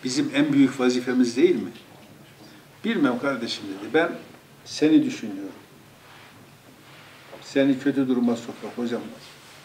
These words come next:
Asıl kötü duruma düşecek olan sensin," dedim. Ya bu konuşmaya şahit olan gibi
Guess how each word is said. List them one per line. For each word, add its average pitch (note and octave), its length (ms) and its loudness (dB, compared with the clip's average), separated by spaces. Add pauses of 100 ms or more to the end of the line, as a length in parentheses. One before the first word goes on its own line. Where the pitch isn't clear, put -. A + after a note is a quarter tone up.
(580)
Asıl C3 340 -4
kötü C#3 300 -2
duruma C3+ 360 4
düşecek C3 400 0
olan C3 220 4
sensin," - 460 -8
dedim. - 120 -20 (3500)
Ya - 140 -4
bu - 60 -6
konuşmaya C3+ 520 4
şahit B2+ 340 2
olan B2 280 4
gibi A#2+ 120 -2